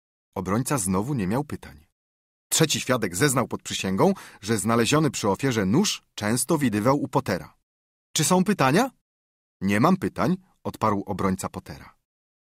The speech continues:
Na twarzach publiczności poczęło malować się zaniepokojenie. Czy ten adwokat w ogóle nie ma zamiaru bronić swojego klienta?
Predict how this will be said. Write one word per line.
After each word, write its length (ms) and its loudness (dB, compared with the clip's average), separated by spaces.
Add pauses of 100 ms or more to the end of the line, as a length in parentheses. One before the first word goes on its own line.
Na 80 -4
twarzach 300 2
publiczności 720 -4
poczęło 400 0
malować 380 0
się 140 -4
zaniepokojenie. 880 -6 (360)
Czy 120 -4
ten 180 2
adwokat 420 0
w 120 -10
ogóle 280 0
nie 100 0
ma 80 2
zamiaru 340 0
bronić 460 -2
swojego 400 -2
klienta? 520 -8